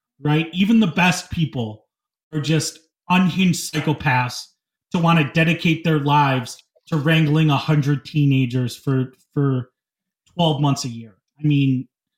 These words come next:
so the moral argument's a losing one. The, the case for Urban is he's a winner. Everywhere he's gone, he, he's a winner. Uh, he'll be an immediate recruiting boon.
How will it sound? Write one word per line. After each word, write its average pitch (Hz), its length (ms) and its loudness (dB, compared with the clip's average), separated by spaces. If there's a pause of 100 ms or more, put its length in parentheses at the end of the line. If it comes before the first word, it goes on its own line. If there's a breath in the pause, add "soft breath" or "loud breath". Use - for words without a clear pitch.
(380)
so 170 560 -2 (500)
the 269 100 0
moral 294 280 2
argument's 208 400 2
a 185 40 -4
losing 139 300 -2
one. 127 200 -16
The, 180 160 -12 (140)
the 214 120 0
case - 360 0
for 190 380 -4
Urban 190 500 -8
is 160 340 -2
he's 151 180 -2
a 156 80 0
winner. 147 520 0 (520)
Everywhere 160 400 2
he's 165 240 -2
gone, 160 440 2 (300)
he, 160 360 -20
he's 160 300 -2
a 160 40 2
winner. 156 520 2 (480)
Uh, 147 260 0
he'll 151 220 -4
be 165 180 -2
an 165 80 4
immediate 160 580 2
recruiting 160 600 -2
boon. 156 520 2